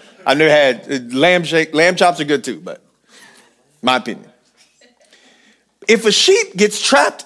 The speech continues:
in the mud, it cries. If a pig gets trapped in the mud, it wallows.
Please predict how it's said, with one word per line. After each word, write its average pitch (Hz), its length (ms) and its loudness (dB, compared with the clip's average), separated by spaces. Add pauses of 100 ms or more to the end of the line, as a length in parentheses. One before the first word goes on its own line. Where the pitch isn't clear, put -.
in 226 140 2
the 208 60 4
mud, 180 440 2 (1800)
it 135 160 -4
cries. - 640 -2 (1200)
If - 80 -8
a 196 60 -4
pig 330 300 2
gets 208 160 0
trapped 165 340 0
in 147 80 -4
the 143 60 -4
mud, 127 420 -2
it 107 140 -6
wallows. 104 680 -2